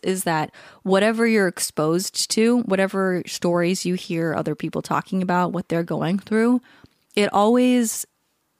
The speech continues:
reflects on you. Do you know what I mean? Like, you can almost always apply something that someone else is going through to your life in a different way.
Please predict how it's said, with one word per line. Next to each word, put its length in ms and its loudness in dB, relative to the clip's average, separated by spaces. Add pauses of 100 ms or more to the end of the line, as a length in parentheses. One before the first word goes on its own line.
reflects 560 -2
on 200 -2
you. 300 -8 (480)
Do 100 -2
you 60 2
know 60 4
what 80 2
I 100 2
mean? 300 2
Like, 240 -2
you 120 -4
can 120 0
almost 360 2
always 440 2
apply 540 -2
something 640 -6 (340)
that 140 -4
someone 240 0
else 240 0
is 140 -6
going 340 -2
through 340 0
to 220 -6
your 340 0
life 500 -2
in 120 0
a 80 -2
different 560 -4
way. 540 -6